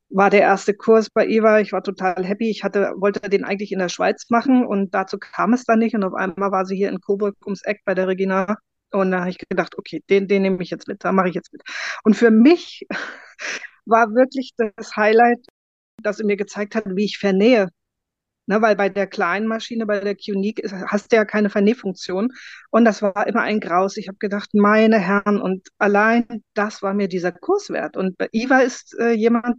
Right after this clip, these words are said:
die hat eine Ruhe in sich. Das ist der blanke Wahnsinn. Die erzählt dir alles,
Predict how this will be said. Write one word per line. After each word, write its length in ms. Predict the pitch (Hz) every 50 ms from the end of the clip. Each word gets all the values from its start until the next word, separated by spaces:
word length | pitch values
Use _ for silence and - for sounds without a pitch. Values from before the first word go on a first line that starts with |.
| _ -
die 140 | 208 196 190
hat 140 | 233 - - -
eine 360 | 214 214 220 214 214 - - - -
Ruhe 480 | - 196 180 185 202 262 330 330 208 185
in 280 | - - 175 180 180
sich. 380 | 180 214 254 254 - - - - -
Das 120 | 190 -
ist 200 | - 208 - -
der 80 | 208 185
blanke 360 | 180 190 196 233 - 226 180
Wahnsinn. 460 | 170 180 190 202 208 208 226 247 254 254 - - - - - _ _ _ -
Die 60 | 226
erzählt 460 | 208 214 202 - - - 240 240 226 254
dir 160 | 233 226 208
alles, 400 | 214 220 233 220 - - -